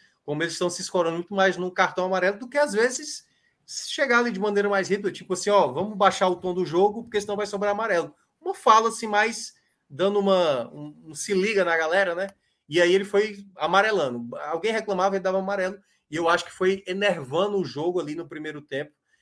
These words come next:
Mas aí o nome que eu vou ficar, né, o Lucero foi um dos que tomou amarelo por conta disso. E o outro, que aí sim eu vou citar, é o Iago Pikachu. Acho que foi a melhor partida do Pikachu, mesmo até do que aquela primeira partida dele. Muito participativo, ajudando muito na construção,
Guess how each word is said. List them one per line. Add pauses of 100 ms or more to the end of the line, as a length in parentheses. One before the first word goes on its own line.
(260)
Mas
aí
o
nome
que
eu
vou
ficar,
né,
o
Lucero
foi
um
dos
que
tomou
amarelo
por
conta
disso.
E
o
outro,
que
aí
sim
eu
vou
citar, (440)
é
o
Iago
Pikachu.
Acho
que
foi
a
melhor
partida
do
Pikachu, (280)
mesmo
até
do
que
aquela
primeira
partida
dele. (260)
Muito
participativo,
ajudando
muito
na
construção,